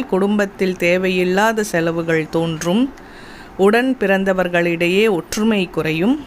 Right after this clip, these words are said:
பெண்களுக்கு பணிசுமை அதிகமாகலாம். வேலையில் உடன் இருப்பவர்களை அனுசரித்து செல்வதன் மூலம் பிரச்சனைகளை தவிர்க்கலாம். தொழில் வியாபாரத்தில் லாபம் சுமாராக இருக்கும்.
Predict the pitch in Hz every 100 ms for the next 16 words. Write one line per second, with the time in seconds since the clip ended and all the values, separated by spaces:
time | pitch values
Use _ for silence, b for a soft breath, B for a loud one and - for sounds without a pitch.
0 | B - 196 226 240 226 214 - 185 170
1 | 202 - 220 185 156 160 185 196 175 160
2 | 160 160 180 320 - B B B B -
3 | 196 226 226 214 208 170 185 214 196 185
4 | - 175 175 165 170 165 180 214 233 233
5 | 214 208 185 175 175 175 170 165 175 190
6 | 165 208 247 185 180 226 208 185 165 160
7 | 156 165 165 208 - 190 208 330 - B
8 | B B - 214 233 247 196 175 180 175
9 | 180 170 160 - 240 226 170 170 190 240
10 | - 170 170 170 160 156 170 247 151 -
11 | -